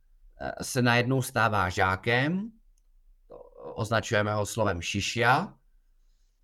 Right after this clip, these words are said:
a Kršna, nebo, eh, který byl jeho kočím,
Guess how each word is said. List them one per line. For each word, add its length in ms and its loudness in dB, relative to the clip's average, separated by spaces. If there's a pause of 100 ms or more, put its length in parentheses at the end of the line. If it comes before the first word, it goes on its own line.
(120)
a 320 -2
Kršna, 840 -2 (1000)
nebo, 540 -2
eh, 60 -4
který 280 0
byl 160 0
jeho 340 4
kočím, 760 -2